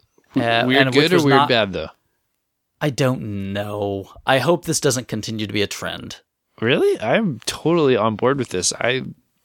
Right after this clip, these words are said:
Speaker 2: I'm totally happy for more of them to come out like this.
Speaker 1: I don't mind Kickstarters. Trust me. I've backed several. Um,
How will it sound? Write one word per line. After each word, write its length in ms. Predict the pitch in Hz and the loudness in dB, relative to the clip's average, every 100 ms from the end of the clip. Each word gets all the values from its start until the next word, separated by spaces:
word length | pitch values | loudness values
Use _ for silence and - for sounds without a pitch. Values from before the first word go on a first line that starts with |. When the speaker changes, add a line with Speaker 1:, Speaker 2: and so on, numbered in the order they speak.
| - | -10
Speaker 2:
I'm 460 | - 113 135 113 98 _ - - _ _ _ - - | -4 -4 -4 -6 -10 _ -18 -18 _ _ _ -12 0
totally 300 | 143 151 123 | 4 6 6
happy 240 | 104 104 | 4 2
for 120 | 101 | 0
more 160 | 107 101 | 4 4
of 60 | 104 | 4
them 140 | 104 | 2
to 80 | 98 | 0
come 180 | 104 98 | -2 0
out 200 | 98 - | -2 -2
like 160 | 95 | -4
this. 280 | - 92 - _ _ - - - - | 0 0 0 _ _ -18 -18 -10 -2
Speaker 1:
I 180 | 226 277 | 0 2
don't 240 | 226 185 | 0 0
mind 280 | 139 208 156 | 0 0 0
Kickstarters. 680 | 208 - - 90 82 87 - _ | 0 0 -4 -6 -8 -12 -14 _
Trust 300 | - 214 - | -2 0 -2
me. 220 | 95 - - | -10 -14 -2
I've 260 | 151 143 117 - | -2 -2 -8 -6
backed 380 | 127 117 123 - | 2 4 2 -2
several. 680 | - - 131 107 90 - - _ - | -6 0 0 0 -4 -12 -18 _ 0
Um, 600 | 110 113 117 117 110 | 4 6 6 4 2